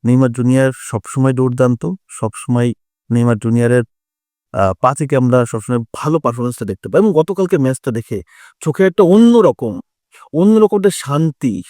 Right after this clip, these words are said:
একটা প্রশান্তি পাইছি। এটা হচ্ছে সবচেয়ে বড় মানে মজা।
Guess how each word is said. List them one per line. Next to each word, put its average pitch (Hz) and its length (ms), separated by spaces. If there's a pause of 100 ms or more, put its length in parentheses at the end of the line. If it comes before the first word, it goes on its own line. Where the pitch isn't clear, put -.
(280)
একটা 120 160
প্রশান্তি 123 500
পাইছি। - 340 (680)
এটা 127 200
হচ্ছে 196 220
সবচেয়ে 120 300
বড় 101 100 (960)
মানে 101 260 (480)
মজা। 117 360